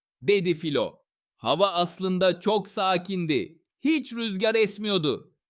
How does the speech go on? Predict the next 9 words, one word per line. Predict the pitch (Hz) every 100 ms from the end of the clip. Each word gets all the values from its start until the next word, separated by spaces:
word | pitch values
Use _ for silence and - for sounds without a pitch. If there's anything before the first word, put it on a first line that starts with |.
| _
Filo | - 277 220 180
bunu | 190 208
söyler | 196 190 175 175 185
söylemez | 196 220 190 175 160 151 117 - _ -
burnu | 120 269 247 247 240
yine | 180 92 127 330 320 285
küçüldü. | 254 208 254 220 202 143 - _ _ _
Bu | 208 339
sefer | 269 214 202 190 196 196